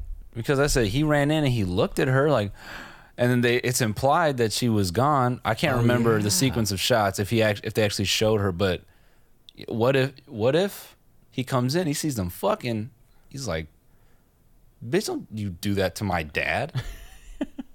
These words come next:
Speaker 2: <laughs> No, he's, that's not his dad. That's not his dad.
Speaker 1: Um, yeah.
Speaker 2: He, no, the baby is the child of
Speaker 1: No, no,
Speaker 2: the,
Speaker 1: no, no,
Speaker 2: of
Speaker 1: no,
Speaker 2: Hugh
Speaker 1: no,
Speaker 2: Grant.
Speaker 1: no. I mean,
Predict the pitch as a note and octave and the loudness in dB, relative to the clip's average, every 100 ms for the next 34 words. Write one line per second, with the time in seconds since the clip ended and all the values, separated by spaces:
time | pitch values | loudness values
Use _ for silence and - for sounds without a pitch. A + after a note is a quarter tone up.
0 | - - C#4 - G#3+ - - A3+ F3 - | -18 -12 -14 -4 0 0 4 6 6 4
1 | G#3+ - - - A3+ - - G#3 - F#3+ | 2 2 2 6 4 4 4 4 6 2
2 | F#3 - D3+ E3+ F3+ F3+ E3+ D3 D#3 C#3 | 2 0 4 4 4 4 2 4 2 2
3 | F#2+ C3 F#2 C#2+ - - - - - - | 2 4 4 0 -8 -16 -14 -18 -20 -20
4 | - - - _ - A2 A2+ G#2+ G2 F#2+ | -20 -20 -20 _ -2 2 4 4 2 -2
5 | - - - G#3 F4+ G3+ F#3+ - - _ | -8 -12 -2 0 2 0 -4 -10 -20 _
6 | - C3+ D#3 E2+ D2+ - - A#2 C3 A2 | -6 2 4 4 0 -6 -12 2 2 6
7 | B2 D3+ D#3 G#2 D#2 D2 D#2 - - - | 6 6 4 2 0 -2 -6 -10 -16 -20
8 | - _ - - - G2+ - F#2 E2+ D#2+ | -20 _ -20 -18 -8 -6 0 2 2 0
9 | F2+ C#3 D#3 D#3 D#3 D#3 B2+ C3+ A2+ B2+ | 2 2 4 4 2 2 4 4 4 4
10 | A2+ A2 B2 G2+ F2+ A2+ A#2 G#2 F2 | 4 2 2 0 0 2 2 2 -2